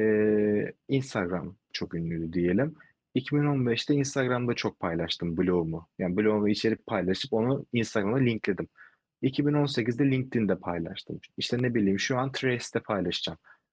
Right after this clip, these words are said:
Ee, bundan on sene sonra başka bir şeyde paylaşacağım ama her zaman web sitem sabit kalıyor. Çünkü sosyal medyalar gelip geçici. Özellikle, e, işte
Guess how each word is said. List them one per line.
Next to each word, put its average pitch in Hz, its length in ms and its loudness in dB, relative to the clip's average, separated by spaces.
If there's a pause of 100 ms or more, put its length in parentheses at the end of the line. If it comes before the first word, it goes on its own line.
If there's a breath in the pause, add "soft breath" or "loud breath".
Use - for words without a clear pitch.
(200)
Ee, 95 380 4 (120)
bundan 123 260 0
on 135 120 2
sene 117 280 -2
sonra 110 300 -2
başka 113 360 -2
bir 101 40 -6
şeyde 104 240 -2
paylaşacağım 95 520 -2
ama 139 260 0 (1080)
her 147 220 2
zaman 143 380 0 (420 loud breath)
web 135 180 2
sitem 135 480 -4
sabit 104 440 -2
kalıyor. 82 420 -4 (340 soft breath)
Çünkü 160 240 0
sosyal 143 400 0
medyalar 147 460 2
gelip 131 360 2
geçici. 113 540 0
Özellikle, 120 580 0 (500 soft breath)
e, 101 220 2
işte - 500 0